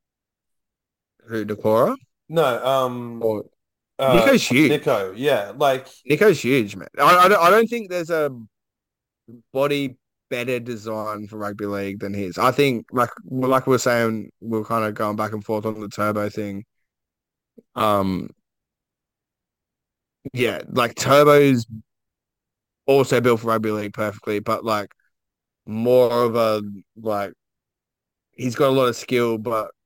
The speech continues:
Speaker 1: he's all, you hit me, I'll run over you, and you can see that in him. He's a big boy,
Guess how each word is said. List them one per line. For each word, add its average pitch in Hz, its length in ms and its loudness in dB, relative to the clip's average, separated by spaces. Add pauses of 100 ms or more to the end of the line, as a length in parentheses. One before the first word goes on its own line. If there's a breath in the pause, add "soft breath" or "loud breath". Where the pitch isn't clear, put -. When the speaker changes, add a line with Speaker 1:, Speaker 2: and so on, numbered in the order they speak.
(180)
Speaker 1:
he's 110 200 -10
all, 113 220 -2 (640)
you 127 160 -12
hit 127 200 -8
me, 110 440 -10 (800)
I'll 113 160 2
run 110 200 2
over 107 240 2
you, 104 80 2
and 101 260 0
you 117 80 0
can 117 140 -2
see 127 300 0
that 113 180 0
in 117 120 0
him. 90 100 -10
He's 98 120 -10
a 104 60 -6
big 107 240 -4
boy, 85 380 -6